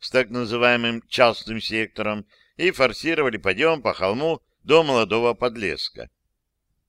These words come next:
"Тут свежесломанная ветка", — Евгения показала находку,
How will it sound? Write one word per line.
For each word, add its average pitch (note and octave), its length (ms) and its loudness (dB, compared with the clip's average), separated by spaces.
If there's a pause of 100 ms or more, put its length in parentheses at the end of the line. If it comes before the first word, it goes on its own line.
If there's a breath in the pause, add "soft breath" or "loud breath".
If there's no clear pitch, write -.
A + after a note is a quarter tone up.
(300)
"Тут E3+ 240 2
свежесломанная D#3 840 -2
ветка", — B2+ 340 -6 (420)
Евгения A2+ 500 -2
показала G#2 600 0
находку, G#2+ 560 -4